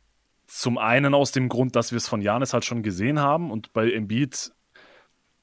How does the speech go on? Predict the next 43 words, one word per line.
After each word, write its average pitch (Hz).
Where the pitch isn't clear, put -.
ich -
find 165
die 160
Kritik -
manchmal 127
einen 117
Tick 131
überzogen, 123
weil 120
es -
eben 120
dann 110
doch 113
viel 120
mit 113
Verletzungen 104
zu -
tun 127
hatte. 147
Aber 104
zum 107
einen 117
muss 123
man 123
sich 110
fragen, 113
kann 117
er 120
denn 110
überhaupt 104
fit -
bleiben? 135
Das 143
konnte 110
er -
bislang 95
nicht 135
über 131
eine, 127
über 127
eine 117
komplette 131
Postseason. 139